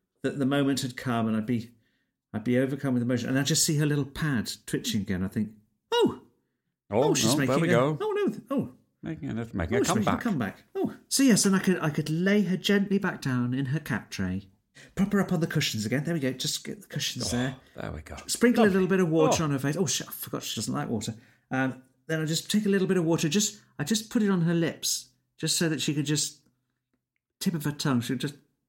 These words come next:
Speaker 1: touch it like that. That's how
Speaker 2: Dry,
Speaker 1: she, just in case her lips get dry.
Speaker 2: rasping tongue.
Speaker 1: Yeah.
Speaker 2: Oh,
Speaker 1: There's a little
Speaker 2: yes.
Speaker 1: dry rasping
Speaker 2: What a
Speaker 1: tongue there. And then, uh,
Speaker 2: There it goes.
Speaker 1: I could take a little pipette, as I do, and just dip it in some sugar solution and just, just try and get a little bit there in through one of her nostrils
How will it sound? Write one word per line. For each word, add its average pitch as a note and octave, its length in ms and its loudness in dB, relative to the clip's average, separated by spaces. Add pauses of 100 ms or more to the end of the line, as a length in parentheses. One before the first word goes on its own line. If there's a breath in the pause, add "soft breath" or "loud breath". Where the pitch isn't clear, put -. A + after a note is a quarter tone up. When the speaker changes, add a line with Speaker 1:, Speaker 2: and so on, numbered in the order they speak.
(200)
Speaker 1:
touch - 300 -6
it G#2 80 -6
like A#2+ 140 -2
that. B2 200 -4
That's C3+ 160 -4
how C3+ 160 0
Speaker 2:
Dry, A2 300 4
Speaker 1:
she, A2+ 60 4
just A2 120 2
in - 80 -4
case D#3 180 -2
her C#3+ 80 0
lips C3+ 280 -4
get A2 200 -4
dry. G#2 220 -2
Speaker 2:
rasping A2 600 0
tongue. G2 360 0
Speaker 1:
Yeah. G2 160 0 (180)
Speaker 2:
Oh, A#2+ 320 4
Speaker 1:
There's D3+ 160 2
a F3+ 40 0
little F#3+ 160 0
Speaker 2:
yes. - 200 -12
Speaker 1:
dry E3+ 220 0
rasping C#3+ 420 -2
Speaker 2:
What A#2 120 -4
a - 20 -2
Speaker 1:
tongue A#2 200 0
there. G#2+ 260 0 (380 loud breath)
And B2+ 160 -2
then, C3+ 320 0
uh, B2+ 240 2
Speaker 2:
There B2+ 40 0
it - 80 -6
goes. D2+ 320 -10
Speaker 1:
I C3 40 -2
could A#2+ 100 -6
take E3+ 180 2
a E3+ 40 2
little E3 200 2
pipette, C#3 520 -2
as B2 140 0
I B2+ 80 2
do, G#2 360 0 (340 soft breath)
and A2 100 -6
just - 320 -6
dip B3 200 2
it F3 100 0
in D3+ 120 -2
some C#3 180 -2
sugar B2 280 -2
solution A2 460 -2
and A2 80 -2
just, C3+ 300 -8 (520)
just F#3+ 220 -8
try G3 120 -2
and E3+ 80 -6
get D#3+ 120 -4
a D3+ 100 -2
little F#3+ 380 -2
bit D3 260 -6
there A2 320 2
in C3 120 -2
through C3 200 0
one C3 120 2
of B2+ 100 -4
her C#3 80 0
nostrils G#2 680 -2